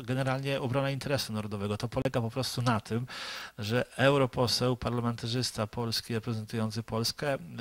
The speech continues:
ja to tak czasami obrazowo mówię, wzorem Węgrów, bo to słyszałem, jak byłem, nie, ba-, y, byłem, y, w Brukseli w ramach Komisji do Spraw Unii Europejskiej, bo już trzy kadencje jestem w tej komisji. Myślę, że dobrze poznałem,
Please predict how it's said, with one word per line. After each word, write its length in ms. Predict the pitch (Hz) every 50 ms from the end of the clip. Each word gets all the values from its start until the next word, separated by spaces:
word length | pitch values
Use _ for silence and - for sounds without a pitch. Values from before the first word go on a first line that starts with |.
| 117
ja 140 | 117 117 120
to 100 | 117 -
tak 160 | 107 113 -
czasami 320 | - - - - 117 113 113
obrazowo 440 | 113 110 117 113 113 127 117 113 110
mówię, 400 | 110 107 104 101 101 101 101 87
wzorem 380 | 107 107 113 143 143 143 139 127
Węgrów, 380 | 127 139 123 110 107 110 107 101
bo 100 | 107 113
to 100 | - 117
słyszałem, 480 | - - 117 - - 131 117 110 107
jak 120 | 107 107 101
byłem, 320 | 104 113 110 107 107 107 - - - - 151
nie, 300 | 143 135 139 135 131 131
ba-, 280 | 131 131 120 120 120 127 127 127 120 117
y, 40 | 113
byłem, 360 | 113 113 117 113 113 113 110
y, 200 | 113 113 113 110
w 80 | 113 107
Brukseli 540 | 104 113 117 - - - 107 101 107 147 160 - - - - - - - - - - -
w 60 | 104
ramach 420 | 113 117 117 110 104 - 98 -
Komisji 300 | - - 107 120 101 113
do 60 | 113 107
Spraw 280 | - - 107 98 -
Unii 160 | 120 107 107
Europejskiej, 540 | 113 113 107 110 107 - 110 107 - - 113
bo 60 | 110
już 140 | 110 104 -
trzy 180 | - - - 123
kadencje 480 | - 110 107 107 104 101 - - 101
jestem 440 | 104 104 107 - - - 101 98 98 - - - - - - -
w 80 | - -
tej 140 | - 117
komisji. 600 | - - 113 113 123 123 - - - - 123 117 113
Myślę, 240 | 110 110 - 113 104
że 100 | 107 107
dobrze 280 | 120 123 110 113 110
poznałem, 200 | - 120 101 101